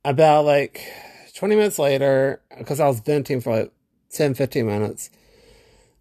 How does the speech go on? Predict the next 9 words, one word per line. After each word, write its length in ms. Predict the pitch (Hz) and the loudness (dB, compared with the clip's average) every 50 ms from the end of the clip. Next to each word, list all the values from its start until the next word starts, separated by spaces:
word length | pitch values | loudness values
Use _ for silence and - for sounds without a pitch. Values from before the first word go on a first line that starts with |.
| _ - | _ 2
because 460 | 160 170 160 170 175 165 156 139 - | 2 2 4 6 6 4 4 4 2
we 120 | 165 156 | 2 4
were 140 | 156 147 143 | 4 4 4
driving 460 | 135 131 143 139 135 143 143 143 143 | 4 4 2 2 4 4 2 2 0
to 140 | 131 - 151 | -2 -6 -4
the 120 | 127 131 127 | -2 0 0
new 120 | 131 131 | 0 -2
place. 600 | 123 - - 104 95 92 95 101 107 - - - _ _ _ _ _ _ _ _ _ _ _ - | -2 -4 -4 -2 0 0 -2 -2 -4 -6 -12 -14 _ _ _ _ _ _ _ _ _ _ _ 0
And 460 | - 147 143 143 139 139 135 135 - | 2 2 4 4 4 2 2 0 -4